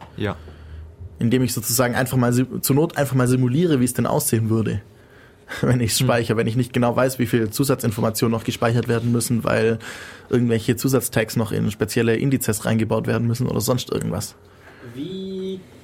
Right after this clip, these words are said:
Speaker 3: wie können wir denn das, das Thema heute abschließen? Weil unsere Sendung ist gleich vorbei, ist gleich fünfzehn Uhr, zwei
Speaker 2: Ja.
Speaker 3: Stunden Def Radio für heute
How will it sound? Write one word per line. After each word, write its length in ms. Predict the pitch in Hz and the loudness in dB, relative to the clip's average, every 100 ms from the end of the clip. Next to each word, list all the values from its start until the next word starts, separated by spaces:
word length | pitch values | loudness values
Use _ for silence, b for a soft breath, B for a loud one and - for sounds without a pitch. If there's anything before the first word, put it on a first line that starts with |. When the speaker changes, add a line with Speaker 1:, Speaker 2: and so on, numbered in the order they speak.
| - - - - - | -20 -20 -20 -20 -20
Speaker 3:
wie 160 | 139 - | -14 -12
können 400 | - 131 139 135 | -6 -2 2 2
wir 120 | 131 | 2
denn 300 | 123 123 120 | 2 2 2
das, 520 | 113 110 - - - | 2 0 0 0 -2
das 200 | - - | -2 -2
Thema 340 | - 131 117 107 | 0 0 2 2
heute 260 | 110 - - | 0 0 -2
abschließen? 520 | 131 - 123 - 113 | -2 0 0 0 0
Weil 100 | 117 | 0
unsere 240 | 113 - | 0 0
Sendung 260 | 120 160 180 | 2 4 2
ist 100 | 165 | 2
gleich 160 | 165 | 0
vorbei, 300 | - 151 196 | 0 2 2
ist 140 | 170 - | 2 2
gleich 180 | 143 - | 0 2
fünfzehn 360 | 180 - 147 | -2 2 2
Uhr, 240 | 160 208 214 | 4 2 0
zwei 200 | - 139 | 0 2
Speaker 2:
Ja. 100 | 110 | 4
Speaker 3:
Stunden 320 | - 117 147 | 2 2 2
Def 220 | 139 - | 2 2
Radio 280 | 147 151 139 | 2 2 0
für 240 | - 135 | 0 2
heute 360 | 127 139 - | 4 2 2